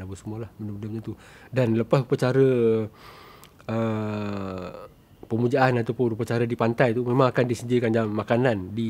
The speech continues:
di, di, bukan tepi pantai, pantai kira dah tak ada dah, macam dah terhakis, kan.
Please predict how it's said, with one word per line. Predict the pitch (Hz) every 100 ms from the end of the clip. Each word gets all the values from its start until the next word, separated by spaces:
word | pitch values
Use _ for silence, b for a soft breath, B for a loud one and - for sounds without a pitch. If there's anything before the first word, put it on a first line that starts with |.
| 104
di, | 110 110 104 - B B B B B B B
di, | - 113 113 113 110 110 104
bukan | 151
tepi | 117 113
pantai, | 117 151 127
pantai | 117 117 135 120
kira | 127 120
dah | -
tak | -
ada | 110 110
dah, | 98
macam | 113
dah | 101
terhakis, | 90 92 98 - 104
kan. | 110